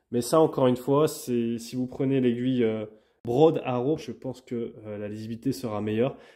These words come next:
D'ailleurs, il y a des versions avec des Valjoux qui sont un petit peu plus chères, qui sont plus dans les cinq mille euros, il me semble. Euh, donc là, celle-ci, c'est un, c'est un Celita S W cinq cent dix, mais les versions, euh, Valjoux sont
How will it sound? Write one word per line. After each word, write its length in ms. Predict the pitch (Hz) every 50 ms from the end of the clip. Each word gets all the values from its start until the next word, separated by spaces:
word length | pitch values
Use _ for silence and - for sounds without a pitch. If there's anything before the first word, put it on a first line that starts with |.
| _ _
D'ailleurs, 320 | - 113 113 127 147 156 151
il 40 | 135
y 20 |
a 60 | 120
des 120 | 117 117 113
versions 580 | 120 131 127 - - - 156 151 151 151 - -
avec 280 | 120 110 113 113 110
des 140 | 110 113 107
Valjoux 340 | 113 131 135 127 131 160 170
qui 140 | 156 - -
sont 240 | - 143 135 - -
un 140 | 160 175 175
petit 180 | 180 - -
peu 160 | - 185 165
plus 140 | - 170 160
chères, 260 | 143 - 185 190 185
qui 100 | - -
sont 140 | - - 135
plus 220 | 120 - 185 180 151
dans 100 | 156 156
les 100 | 151 151
cinq 480 | 151 - - - 165 160 151 - -
mille 220 | 175 175 175 170 165
euros, 340 | 165 160 147 151 170 196 196
il 80 | 170
me 40 | 151
semble. 380 | 143 - - 175 180 208 214 - - - - - _ _ _ -
Euh, 260 | 113 113 113 113 113
donc 220 | 110 117 113 113
là, 180 | - 160 160 147
celle-ci, 540 | 135 135 - - - 143 131 - - 180 151
c'est 180 | - - 135
un, 160 | 120 113 113 113
c'est 160 | 113 - 117
un 80 | 110
Celita 500 | 107 - - 131 131 127 123 - 143 139
S 120 | 135 117 107
W 420 | 120 123 123 123 120 117 127 131
cinq 220 | 127 - - 120 -
cent 180 | - 120 117
dix, 300 | 117 135 151 165 - - - - - _ _ _ -
mais 80 | 117 117
les 140 | 117 120
versions, 500 | 117 127 120 - - - 143 139 135 127
euh, 140 | 117 113 110
Valjoux 340 | 107 117 120 120 117 127 165
sont 240 | 156 - - 127